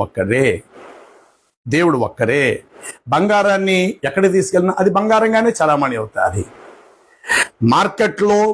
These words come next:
బంగారు దుకాణంలో ఉంటేనే బంగారం కాదు సుమా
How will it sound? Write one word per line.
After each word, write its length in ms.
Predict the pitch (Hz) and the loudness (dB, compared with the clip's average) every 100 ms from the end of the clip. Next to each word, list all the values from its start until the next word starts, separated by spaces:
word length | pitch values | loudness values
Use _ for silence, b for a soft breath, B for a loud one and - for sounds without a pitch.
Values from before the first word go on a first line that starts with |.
| 175 127 | -2 -2
బంగారు 460 | 156 185 196 208 160 | 0 2 2 2 -2
దుకాణంలో 540 | 156 180 190 202 208 202 165 | -2 2 2 2 2 2 0
ఉంటేనే 360 | 160 202 233 240 | 0 0 2 2
బంగారం 340 | 214 208 190 185 160 | 0 0 0 0 0
కాదు 160 | 151 143 | -2 -2
సుమా 280 | 135 139 | -2 0